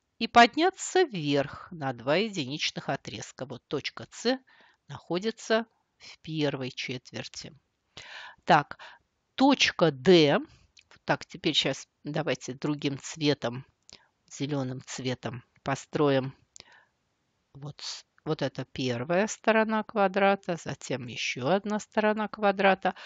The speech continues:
Так, ну а теперь давайте достроим квадрат и определим координаты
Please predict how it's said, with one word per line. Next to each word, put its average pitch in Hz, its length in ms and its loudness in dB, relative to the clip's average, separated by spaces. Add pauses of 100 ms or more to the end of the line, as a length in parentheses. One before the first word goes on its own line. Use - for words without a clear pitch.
(220)
Так, 202 200 4
ну 311 120 4
а 359 40 4
теперь 311 340 2
давайте 262 400 4
достроим 233 680 4
квадрат 240 880 0 (1500)
и 226 220 6
определим 240 1040 6 (720)
координаты 202 1160 6